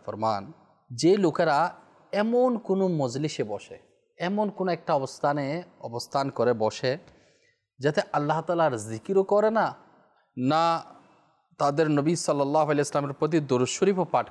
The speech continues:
করে না, তবে কিয়ামত দিন সেই মজলিস তাদের জন্য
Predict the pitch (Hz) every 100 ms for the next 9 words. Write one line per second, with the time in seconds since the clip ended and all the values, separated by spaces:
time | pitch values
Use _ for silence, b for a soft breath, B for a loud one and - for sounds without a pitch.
0 | - 104 87 - _ _ _ - - 156
1 | 170 - 147 170 214 226 196 139 143 165
2 | 208 - _ _ _ _ - - - -
3 | 208 202 156 139 151 208 202 147 135 147
4 | 135 127 123